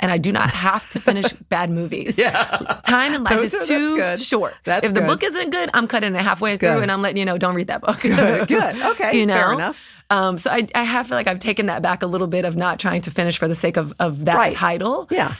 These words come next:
Speaker 1: But I do keep it in mind in moments where I do wanna give up.
Speaker 2: Yeah,
Speaker 1: Like,
Speaker 2: you're
Speaker 1: sometimes
Speaker 2: like
Speaker 1: I'm teaching class or,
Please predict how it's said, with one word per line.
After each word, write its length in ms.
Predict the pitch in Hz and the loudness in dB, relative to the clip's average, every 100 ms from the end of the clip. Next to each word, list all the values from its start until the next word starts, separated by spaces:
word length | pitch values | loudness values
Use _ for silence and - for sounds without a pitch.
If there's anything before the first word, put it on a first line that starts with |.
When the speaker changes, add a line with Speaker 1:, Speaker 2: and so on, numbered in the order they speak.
| - - | -14 -2
Speaker 1:
But 140 | 220 | 0
I 80 | 208 | 2
do 320 | 190 202 208 | 0 0 -2
keep 180 | 196 214 | -2 -2
it 60 | 202 | 0
in 80 | 175 | -2
mind 320 | 175 175 170 | -2 -2 -2
in 160 | 165 | 0
moments 360 | 170 170 170 165 | 0 0 0 -2
where 120 | 175 | 0
I 80 | 165 | 0
do 160 | 151 156 | 0 -2
wanna 160 | 170 | -2
give 180 | 175 185 | -2 -2
up. 300 | 247 285 - | -2 -4 0
Speaker 2:
Yeah, 160 | 160 127 | 2 2
Speaker 1:
Like, 120 | 117 | 0
Speaker 2:
you're 200 | - 190 | 0 2
Speaker 1:
sometimes 220 | - 180 | 4 4
Speaker 2:
like 80 | 185 | 2
Speaker 1:
I'm 60 | 165 | 0
teaching 300 | 185 170 180 | -4 -2 0
class 460 | 175 170 170 165 | 0 0 0 -4
or, 320 | - 165 - | -2 -2 -4